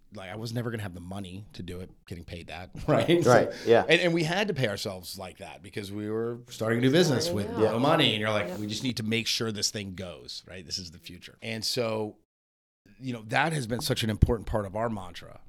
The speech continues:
Speaker 1: right? Is like, "Why not us? There's only we," right? Like, without, without them, this thing doesn't go.
Speaker 2: And
Speaker 1: Right? If
Speaker 2: what
Speaker 1: it's just
Speaker 2: a
Speaker 1: me in the kitchen, this thing doesn't go.
Speaker 2: What
Speaker 3: Right,
Speaker 2: a,
Speaker 3: right, right.
Speaker 2: like,
Speaker 3: Yeah.
Speaker 2: cool job you did in a, in a spot that historically was,
Speaker 3: Oh.
Speaker 2: was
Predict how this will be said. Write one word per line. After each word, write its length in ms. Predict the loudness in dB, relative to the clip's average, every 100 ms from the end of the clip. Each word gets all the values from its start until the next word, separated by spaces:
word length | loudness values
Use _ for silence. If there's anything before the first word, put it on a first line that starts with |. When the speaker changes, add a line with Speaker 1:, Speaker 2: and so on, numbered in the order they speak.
| -16
Speaker 1:
right? 260 | -10 -10
Is 160 | -8 -8
like, 260 | -8 -8 -12
"Why 280 | -10 -8 -4
not 200 | -2 -2
us? 420 | -4 -6 -6 -10 -20 -20 -20 _ _ _
There's 200 | -10 -8
only 280 | -6 -2 -2
we," 420 | -2 -4 -12 -14 -16 -16
right? 160 | -6 -2
Like, 200 | -2 0
without, 480 | 2 4 4 2 -2 -20 -8
without 360 | 0 2 2 0
them, 260 | 0 0 -2
this 140 | -6
thing 160 | -8 -10
doesn't 260 | -14 -18
go. 240 | -20 -20 -20 -2
Speaker 2:
And 180 | 0 0 0
Speaker 1:
Right? 160 | 2 10
If 40 |
Speaker 2:
what 100 | 12
Speaker 1:
it's 80 | 12
just 160 | 12
Speaker 2:
a 40 | 10
Speaker 1:
me 160 | 6
in 80 | 6
the 60 | 4
kitchen, 400 | 4 2 2 0
this 140 | 0
thing 100 | -2
doesn't 220 | -2 -2
go. 220 | -6 -10 0
Speaker 2:
What 180 | 8 10
Speaker 3:
Right, 60 | 12
Speaker 2:
a, 120 | 10
Speaker 3:
right, 140 | 6 -2
right. 280 | -8 2
Speaker 2:
like, 180 | 4 4
Speaker 3:
Yeah. 160 | 0 2
Speaker 2:
cool 200 | 6 6
job 300 | 8 6 6
you 120 | 2
did 280 | 2 2 2
in 220 | -2 -4
a, 140 | -4 -4 -8
in 80 | -8
a 40 | -6
spot 440 | 2 6 6 4
that 240 | -2 -2
historically 760 | -10 -8 -2 0 2 0 0 -2
was, 380 | -2 -4 -6 -12 -16 -12
Speaker 3:
Oh. 160 | -8 -4
Speaker 2:
was 320 | -4 -4